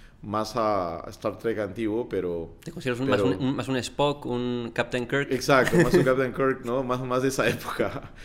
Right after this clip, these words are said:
Speaker 1: Pero súper fan de, de eso también.
Speaker 2: Genial. Y volviendo a los ocho años, quiero saber cómo ha cambiado tu rol como ceo en esos ocho años, ¿no? Al inicio, obviamente, es muy distinto. Era,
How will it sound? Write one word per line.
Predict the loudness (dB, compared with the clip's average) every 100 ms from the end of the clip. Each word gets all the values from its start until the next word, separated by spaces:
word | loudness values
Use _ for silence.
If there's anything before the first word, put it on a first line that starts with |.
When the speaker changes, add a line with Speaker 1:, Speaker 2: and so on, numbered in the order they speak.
| -16 -2
Speaker 1:
Pero | 2 4 4 0 -6
súper | -4 0 0
fan | 4 2 4
de, | 2 2 0
de | -2
eso | -4 -6
también. | -10 -10 -14 -16 -20 -20 -20 -18
Speaker 2:
Genial. | -8 -2 -2 -2 -4
Y | 4
volviendo | 6 8 6
a |
los | 6
ocho | 4 6 4
años, | 4 2 -6 -12 -4
quiero | 0 2 2
saber | 2 4 2 0 -6 -12 -20 -20 -20 -20 -20 -20 -20 -20 -20 -8
cómo | 2 4 6 4
ha | 2 2
cambiado | 2 2 2 4 6 4 2 0 -6 -12 -20 -20 -20 -20 -20 -20 -20 -20 -20 -20 -20 -20 -20 -6
tu | -2
rol | 0 2 2 2
como | -2 -2 -2
ceo | 0 2 2 -2 -8 -20 -20 -8
en | -4
esos | -4 -4
ocho | -6 -2 -2
años, | -2 -6 -6
¿no? | -2
Al | 0 0
inicio, | 2 2 2 2
obviamente, | 2 2 0 -2
es | -2
muy | 0
distinto. | -2 -2 -4 -4 -2 -2 -2
Era, | -4 -8 -8 -8 -12